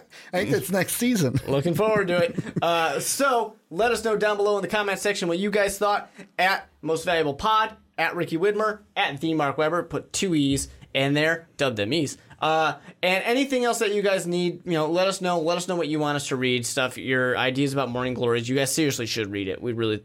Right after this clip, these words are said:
Speaker 2: we really love it. We're huge fans
Speaker 1: I
Speaker 2: of
Speaker 1: like
Speaker 2: it.
Speaker 1: the series overall. It's just, let me see how the next one goes.
Speaker 2: We need to see a little bit more. Um, but we still had a lot of, a lot of fun with it. So let us know down below.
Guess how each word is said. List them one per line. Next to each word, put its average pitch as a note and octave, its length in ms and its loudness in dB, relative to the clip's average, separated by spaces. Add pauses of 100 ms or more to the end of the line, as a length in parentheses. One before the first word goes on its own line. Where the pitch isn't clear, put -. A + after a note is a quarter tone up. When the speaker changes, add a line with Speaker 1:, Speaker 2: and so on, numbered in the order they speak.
(100)
Speaker 2:
we A#2 160 -4
really A2+ 260 0
love G2+ 160 0
it. F#2+ 100 -2
We're G2+ 100 -2
huge G#2+ 240 -6
fans F#2+ 180 0
Speaker 1:
I E3 60 2
Speaker 2:
of F#3 80 4
Speaker 1:
like A3 120 2
Speaker 2:
it. A3+ 60 -12
Speaker 1:
the A3 80 -2
series F3+ 440 2
overall. C3+ 520 2
It's A2+ 200 -2
just, C3 380 -2 (140)
let D#3 300 0
me E3+ 120 2
see D#3 220 2
how C#3+ 100 4
the B2+ 100 0
next A#2+ 320 0
one G#2+ 160 -2
goes. - 220 -4
Speaker 2:
We F3 160 0
need G3+ 140 2
to F3+ 40 -2
see F#3+ 140 -2
a F3 40 2
little D3+ 280 2
bit C#3+ 140 2
more. A#2+ 220 -2 (280)
Um, C3 400 0 (400)
but E3+ 140 0
we F#3 80 2
still F#3 180 0
had F3 160 2
a D#3 60 4
lot C#3 240 2
of, A#2 200 -2
a A2+ 40 -2
lot B2 180 0
of A#2 60 -8
fun A2+ 240 -4
with G2 120 -6
it. G#2+ 160 -4 (120)
So F3 200 0
let B3 160 2
us G#3+ 120 -6
know A3 100 0
down G3+ 160 2
below. D#3+ 400 0